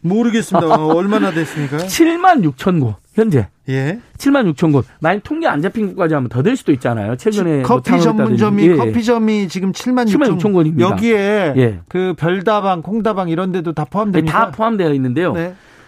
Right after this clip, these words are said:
Speaker 2: 어, 편의점이 한 개인 편의점까지 합쳐서 칠만 개 정도로 우리가 추정을 하고 있거든요.
Speaker 1: 예.
Speaker 2: 오 대 브랜드뿐만 아니라.
Speaker 1: 예.
Speaker 2: 그러니까 편의점마다 더 많이 늘어났는데요.
Speaker 1: 네.
Speaker 2: 올해만 벌써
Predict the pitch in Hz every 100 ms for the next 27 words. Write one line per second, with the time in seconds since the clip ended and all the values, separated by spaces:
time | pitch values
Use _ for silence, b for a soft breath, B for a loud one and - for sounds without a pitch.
0 | b b - 190 202 196 196 196 196 -
1 | - 320 359 330 311 320 320 294 262 277
2 | 247 131 226 262 269 254 240 220 214 -
3 | 240 254 302 349 _ B B B B B
4 | B - - 339 349 330 240 214 190 160
5 | 151 233 226 165 165 160 127 113 110 156
6 | 170 208 240 b b b 160 196 196 156
7 | 151 117 180 156 117 107 156 190 160 180
8 | 233 - - 392 403 339 269 - 135 151
9 | 151 127 139 117 107 104 160 180 90 151
10 | 151 190 B B B B 139 202 269 269
11 | 180 131 127 143 131 147 127 92